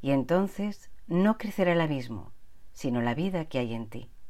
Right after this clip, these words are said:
Cuatro. No hay pasión, ni idea, ni acto humano que se desentienda del abismo. Por tanto, tratemos lo único que merece ser tratado,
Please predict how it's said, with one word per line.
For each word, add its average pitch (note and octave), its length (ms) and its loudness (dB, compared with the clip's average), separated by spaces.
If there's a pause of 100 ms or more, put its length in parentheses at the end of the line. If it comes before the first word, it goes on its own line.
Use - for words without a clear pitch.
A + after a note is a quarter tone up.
(1400)
Cuatro. - 460 0 (1160)
No F3 140 8
hay F3+ 140 12
pasión, G3+ 680 2 (340)
ni D#3 260 6
idea, D3+ 420 2 (300)
ni F3+ 220 4
acto B3 300 2
humano G3+ 520 0 (220)
que C#3+ 120 -2
se C3+ 140 -4
desentienda C3 680 0
del B2 160 0
abismo. B2 520 -4 (1300)
Por B2 180 0
tanto, D#3+ 520 2 (440)
tratemos G3 500 4
lo E3+ 160 6
único A#3 380 6
que E3+ 120 2
merece C3+ 420 0
ser D3 240 0
tratado, C3 560 -2